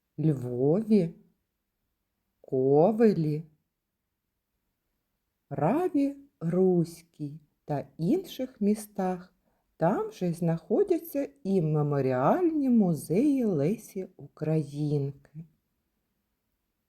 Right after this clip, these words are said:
У нас в Запоріжжі названа гімназія номер два імені Лесі Українки. Видатна письменниця, поетеса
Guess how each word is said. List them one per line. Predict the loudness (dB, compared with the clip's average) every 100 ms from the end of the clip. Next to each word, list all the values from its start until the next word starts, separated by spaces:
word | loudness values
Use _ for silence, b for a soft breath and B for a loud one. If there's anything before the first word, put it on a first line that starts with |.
| _ _ _ _ _ _ -4
У | 0
нас | 2 0 -2 -6 -2
в |
Запоріжжі | 0 0 0 0 0 -4 -10 -8 -8 -10 b b
названа | -2 0 0 0 2 2
гімназія | 2 0 2 4 2 2 -2 0
номер | 0 0 0 -4 -8 -10
два | -6 -2 -4 -6 -6
імені | 0 0 0 -2 -4 -6 -4
Лесі | 0 0 0 -4 -8 -6
Українки. | -8 -8 -2 0 0 -2 -2 -6 _ -20 -20 _ _ _ _
Видатна | -6 -2 -2 0 0 0
письменниця, | -4 -10 -8 -2 -2 0 -2 -2 -6 -14 -10
поетеса | 0 4 4 0 -6 0 0 0 -4 -10